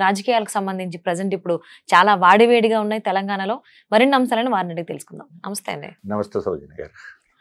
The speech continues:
Speaker 1: So first of all, ఆ, స్టేషన్ కన్పూర్ నుంచి మీరు బాగా ఫేమస్, కంటిన్యూ ఫోర్ టైమ్స్ ఎలగడ-,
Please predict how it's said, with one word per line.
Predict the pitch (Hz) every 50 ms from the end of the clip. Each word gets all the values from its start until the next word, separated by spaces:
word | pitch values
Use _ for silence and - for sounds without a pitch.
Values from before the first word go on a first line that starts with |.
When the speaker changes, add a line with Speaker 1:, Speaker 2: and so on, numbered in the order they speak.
| _ _ _ _ _ _ _ - -
Speaker 1:
So | 202 190 -
first | 220 208 - - 254
of | - 294
all, | 285 269 226 - - _ _ _ _ -
ఆ, | - 185 180 180 180 180 175 175 175 175 - -
స్టేషన్ | - - - 254 240 233 - 269 247
కన్పూర్ | 233 220 220 226 220 - 247 220
నుంచి | 226 240 240 240 233 233 220 285 277
మీరు | 254 247 208
బాగా | 175 185 - 190 208 226 233
ఫేమస్, | 226 233 214 208 208 202 - 240
కంటిన్యూ | - 214 190 202 202 220 226
ఫోర్ | - - 196 196 180 -
టైమ్స్ | 196 185 190 190 180 196 190 185 180 165 - _ - 165
ఎలగడ-, | 180 180 175 175 190 185